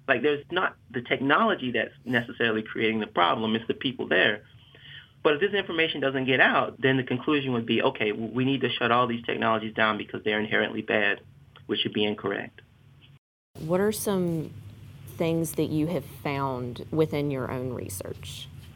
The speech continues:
Speaker 1: There's a special type of person that goes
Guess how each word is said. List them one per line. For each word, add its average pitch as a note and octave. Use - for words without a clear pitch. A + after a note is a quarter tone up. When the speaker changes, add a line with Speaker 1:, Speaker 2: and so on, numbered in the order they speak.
Speaker 1:
There's F#3
a D#3
special F#3+
type E3
of C3
person B2+
that G#2+
goes A2+